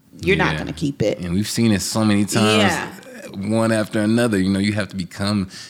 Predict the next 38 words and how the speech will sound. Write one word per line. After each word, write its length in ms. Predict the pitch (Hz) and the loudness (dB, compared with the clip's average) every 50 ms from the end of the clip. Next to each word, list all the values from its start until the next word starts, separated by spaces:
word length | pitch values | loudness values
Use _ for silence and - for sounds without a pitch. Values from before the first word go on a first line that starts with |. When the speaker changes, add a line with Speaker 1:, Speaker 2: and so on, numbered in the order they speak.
| - - | -12 -8
Speaker 2:
that 200 | 82 85 82 - | -6 -6 -6 -6
person 440 | - - 113 120 113 - 101 87 85 | -4 -2 -2 -2 -2 -2 -2 0 0
that 160 | 87 87 85 | 0 -2 -4
can 120 | - 95 | -6 -8
sustain 760 | 82 - - 85 - - - - 107 117 120 113 104 92 85 - - - - - - - | -6 -6 -6 -6 -8 -8 -8 -6 -4 -2 0 0 0 -2 -4 -6 -10 -18 -20 -20 -20 -16
that 360 | - 90 92 107 107 104 101 95 | -12 -6 -2 -2 0 0 0 0
amount 300 | 98 98 98 95 95 95 | 0 0 2 2 0 0
of 80 | 90 | -2
success. 560 | 90 - 82 - - - 120 120 117 98 90 | -4 -6 -8 -10 -8 -4 -2 -2 -2 -2 -4
Like, 320 | 92 92 90 87 85 80 - - - - | -4 -2 -2 -2 -2 -4 -6 -12 -12 -4
where 160 | 92 98 104 | -2 0 2
you 220 | 113 120 127 127 101 | 2 2 2 2 2
are 240 | 101 107 117 117 | 2 2 2 2
right 180 | 120 117 117 117 | 2 0 0 2
now, 180 | 120 117 117 110 | 2 2 0 0
if 220 | 85 101 95 92 | 0 -2 -2 0
you 320 | 110 117 117 117 104 - - - - | 0 2 2 2 0 -4 -6 -12 -8
haven't 460 | - 117 117 110 107 117 110 98 - - - | -4 -2 -2 0 0 0 -2 -2 -4 -8 -8
achieved 520 | 101 107 104 - - - 117 113 101 110 | -8 -8 -8 -4 -2 0 0 2 2 2
any, 160 | 110 110 107 | 2 0 0
the 160 | 95 - 98 | 0 -2 -4
successes 600 | 92 - 104 98 - - 113 113 110 - 107 95 | -4 -4 -4 -6 -4 -2 -2 -2 -2 -2 -2 -2
you 120 | 98 101 98 | 0 0 0
want, 340 | 95 101 113 123 127 - - - - - - - - | 0 0 0 0 0 -2 -4 -8 -16 -20 -10 -4 -2
what 180 | 101 110 113 | 0 0 2
makes 260 | 117 120 113 - - | 2 2 2 0 0
you 60 | 120 113 | -2 -4
think 300 | - - 117 113 101 110 | -2 -2 -2 -2 0 -2
that 200 | 101 95 - - | -4 -4 -4 -6
you 80 | 120 | -6
can 220 | 113 - 104 95 98 | -4 -2 0 0 2
maintain 540 | 104 104 104 101 95 - - 110 104 101 | 2 2 0 0 -2 -2 -2 -2 0 0
a 80 | 92 92 | -2 -2
higher 400 | 92 92 98 104 101 101 98 98 | -2 -4 -4 -4 -2 -2 -2 0
level 260 | 95 98 92 95 92 | 0 0 0 0 -2
of 80 | 87 - | -4 -4
success 540 | - 87 - - - 113 113 107 92 - - | -8 -10 -10 -6 -2 -2 -2 -2 -2 -4 -4
without 680 | 87 92 - - - 104 98 95 90 87 78 - - | -6 -6 -6 -6 -6 -4 -2 -2 -2 -4 -6 -8 -14